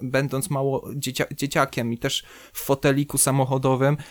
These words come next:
i też Modern Talking, i też właśnie akcent, i gdzieś to zostanie w takiej, w tej naszej głębokiej pamięci. I tutaj już mogę na-, znowu nawiązać do współczesnego kina disneyowskiego, Pixara, film Coco, gdzie właśnie za pomocą muzyki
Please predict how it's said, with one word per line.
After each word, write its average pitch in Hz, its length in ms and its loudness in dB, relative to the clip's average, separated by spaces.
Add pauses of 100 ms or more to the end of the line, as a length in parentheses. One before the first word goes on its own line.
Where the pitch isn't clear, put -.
(240)
i 143 120 -4
też 160 260 4
Modern 147 380 4
Talking, 120 440 0
i 147 80 -6
też 160 180 2
właśnie 156 420 0
akcent, 139 560 -2
i 139 80 -8
gdzieś 131 440 -2
to 143 140 -2
zostanie 139 500 -2
w - 80 -12
takiej, 120 440 -4
w - 60 -16
tej 123 160 -4
naszej 123 380 -2 (240)
głębokiej 143 540 4
pamięci. 117 720 0
I 175 80 -4
tutaj 156 260 4
już 135 300 2
mogę 147 260 4
na-, 139 220 2 (120)
znowu 143 340 4
nawiązać 135 500 0
do 120 120 -4
współczesnego 127 1040 2 (320)
kina 135 280 2
disneyowskiego, 123 680 -2
Pixara, 139 520 2
film 131 260 0
Coco, 135 440 2 (360)
gdzie 131 180 0
właśnie 139 280 0
za 139 80 -2
pomocą 139 420 2
muzyki 135 680 4